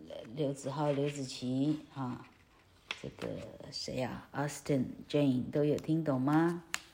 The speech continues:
还有杭义有没有听懂啊？这世界上很重要的东西，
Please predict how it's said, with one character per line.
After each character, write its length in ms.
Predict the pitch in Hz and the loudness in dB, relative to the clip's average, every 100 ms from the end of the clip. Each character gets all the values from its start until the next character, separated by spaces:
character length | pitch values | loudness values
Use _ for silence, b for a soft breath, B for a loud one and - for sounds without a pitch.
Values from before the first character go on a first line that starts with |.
| B B - | B B -6
还 140 | 131 | -2
有 200 | 135 135 127 - - - - | 0 0 -2 -4 -10 -12 -10
杭 420 | - 139 139 160 | -2 0 2 2
义 260 | 202 190 143 - | 2 2 0 -2
有 100 | 139 | 0
没 140 | 147 | 4
有 60 | 156 | 2
听 260 | 165 170 | 2 0
懂 200 | 165 135 | 2 2
啊？ 360 | 139 160 175 175 - b b b b b b b _ - | 4 6 4 2 -6 b b b b b b b _ -4
这 140 | 175 | -2
世 220 | 165 185 | 0 -2
界 180 | 175 190 | 2 0
上 460 | 180 190 175 160 - - - - | 2 2 4 2 -4 -14 -16 6
很 300 | 180 180 185 | 6 6 6
重 260 | 285 254 | 8 10
要 140 | 240 208 | 8 8
的 140 | 180 | 4
东 220 | 185 185 | 4 4
西， 360 | 185 190 190 | 4 2 2